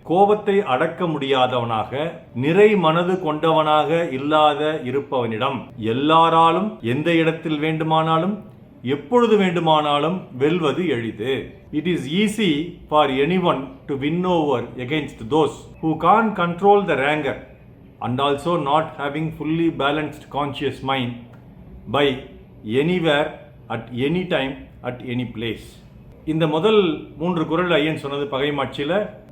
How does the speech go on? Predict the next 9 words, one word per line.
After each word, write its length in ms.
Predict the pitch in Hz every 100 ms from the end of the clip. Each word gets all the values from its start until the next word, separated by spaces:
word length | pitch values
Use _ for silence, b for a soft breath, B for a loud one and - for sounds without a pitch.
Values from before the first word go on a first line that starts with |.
| 107
"வலியார்கிட்ட 480 | 127 160 160 -
சண்டை 300 | 139 143 147
போகட-, 360 | 151 151 147 151
சண்டைக்கு 360 | 123 135 151 135
போகாதே, 360 | 139 139 147
எளியார்கிட்ட 540 | 190 151 160 139 131 160
மென்மையா 360 | 139 135 139
சண்டைக்கு 360 | 123 123 113 104
போ. 440 | 139 170 175 -